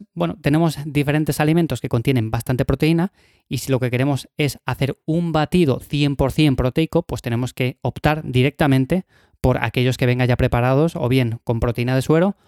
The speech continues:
o bien con cualquier proteína vegana. Y a partir de ahí, por supuesto, si queremos darle un poco más de sabor, en lugar de meter más avena, almendras, semillas de chía o por el estilo, mi recomendación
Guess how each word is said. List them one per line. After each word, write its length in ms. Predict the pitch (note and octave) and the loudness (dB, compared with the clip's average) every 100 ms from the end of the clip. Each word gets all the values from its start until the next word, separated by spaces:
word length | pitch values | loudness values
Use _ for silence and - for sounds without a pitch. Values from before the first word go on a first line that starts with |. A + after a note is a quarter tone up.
| _ - | _ -2
o 180 | A#2+ | 2
bien 220 | B2 C3+ D3 | 2 2 0
con 180 | D3 | 0
cualquier 340 | C3+ A#2+ C#3 B2 | 0 -2 -2 -2
proteína 400 | C3 A#2+ C3 C3+ | -2 0 2 2
vegana. 380 | A#2 A2+ A2 - - _ _ _ - | 0 -4 -8 -10 -20 _ _ _ -4
Y 60 | |
a 80 | B2+ | 0
partir 320 | C#3+ C#3 E3+ | 0 2 2
de 80 | F3 | 4
ahí, 140 | F3+ | 4
por 120 | F#3+ C3+ | 2 0
supuesto, 480 | D#3 G3+ F#3 A#2+ | 2 2 2 -4
si 140 | A2+ C3+ | -4 -2
queremos 460 | B2+ C#3 D3 C3+ E3 | 0 0 0 -2 -6
darle 320 | C3+ C#3+ C#3 | -4 -2 0
un 80 | C3+ | 0
poco 160 | D3 | -2
más 140 | C#3+ C#3 | -2 0
de 80 | |
sabor, 320 | C3 D3+ D#3+ B2+ | 0 4 2 2
en 120 | A#2+ | -2
lugar 260 | A#2+ A#2+ C3 | 0 0 0
de 80 | C3+ | 0
meter 400 | C3+ D3+ B2 B2 | 2 0 -2 -4
más 220 | A#2+ A#2+ | -4 0
avena, 360 | B2 C#3 C3 | 2 2 0
almendras, 640 | A#2 A#2+ C#3+ C#3 A#2+ A#2 - _ _ _ | 0 0 2 2 2 -2 -6 _ _ _
semillas 340 | - C3 C#3 | 0 2 2
de 140 | C#3 | 0
chía 260 | C3+ D#3+ B2+ - | 0 0 0 -2
o 160 | - D3 | -2 0
por 160 | C3 B2+ | 0 0
el 80 | |
estilo, 440 | C3 - F#3+ F3 G#3 _ _ _ | 0 2 2 2 0 _ _ _
mi 160 | D#3+ F3 | 2 4
recomendación 560 | F#3 F#3 D#3+ C#3+ D#3 | 4 4 4 2 2